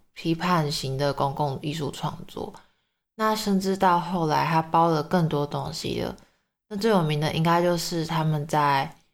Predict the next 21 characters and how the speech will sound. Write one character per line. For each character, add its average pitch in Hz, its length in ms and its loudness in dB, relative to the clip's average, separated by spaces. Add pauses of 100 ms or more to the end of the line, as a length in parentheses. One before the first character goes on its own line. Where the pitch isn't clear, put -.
(140)
也 156 120 -4
是 185 140 0
很 170 200 4
久 156 160 2
了， 131 80 2
在 170 160 2
一 180 100 0
九 180 160 2
八 156 220 4
零 147 140 0
年 139 160 -2
的 139 160 -4
时 139 160 -4
候， 143 400 -2 (220)
有 165 160 -2
一 - 20 2
个 175 140 2
叫 180 160 4
做 185 340 0 (360)
The 180 120 -6
Rounder 175 600 2